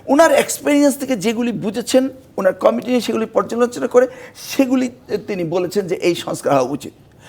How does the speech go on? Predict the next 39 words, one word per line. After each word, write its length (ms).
হবে 280
কি 160
না 100
হবে 240
এই 140
গভর্নমেন্ট 480
সেটা 180
বলবে, 420
কিন্তু 280
এখন 320
প্রশাসনিক 560
কর্মকর্তারা 680
সেই 540
ছিয়ানব্বইয়ের 720
জনতার 380
মঞ্চের 420
মতো 220
যদি 260
আপনি 180
প্যান 300
ডাউন 220
করেন, 320
তাহলে 280
এই 240
সরকার 320
কোন 260
দিকে 160
ধাবিত 280
হচ্ছে? 280
তাদের 240
কি 60
অ্যাডমিনিস্ট্রেশন 520
রয়েছে? 260
আপনি 220
যদি 100
সরকারি 360
নীতিমালার 500
কথা 240
বলুন, 380